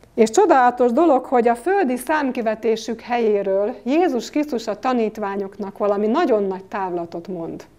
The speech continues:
hogy biztassa őket. Hogy ő ugyan elmegy, de azért megy el, hogy nekik helyet készítsen. Hogy ahol ő van,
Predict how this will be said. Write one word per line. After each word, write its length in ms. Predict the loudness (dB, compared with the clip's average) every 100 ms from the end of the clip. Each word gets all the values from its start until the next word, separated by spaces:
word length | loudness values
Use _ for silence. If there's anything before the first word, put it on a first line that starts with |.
| _ _ _ -2
hogy 160 | 2 4
biztassa 600 | 2 0 -8 -8 -6 -2
őket. 500 | -2 -4 -14 -16 -20 _ _ _ _ _ _ -20 _ _ _ 2
Hogy 160 | 4
ő 140 | 6 4
ugyan 360 | 4 2 2
elmegy, 720 | 0 -4 -2 -4 -4 -8 -8 -14 _
de 200 | -10 -8 0
azért 500 | 2 2 -2 -4 -8
megy 240 | -8 -6
el, 360 | -6 -6 -6 -8
hogy 220 | -6 -4 -2
nekik 440 | -2 -4 -10 -14 -12
helyet 440 | -4 -2 -2 -6 -10
készítsen. 840 | -6 -6 -8 -12 -12 -16 -14 -16 -18 -20 -20 -18 -16 0
Hogy 200 | 2 4
ahol 280 | 2 2 0
ő 400 | 0 0 0 -4
van, 360 | -6 -6 -6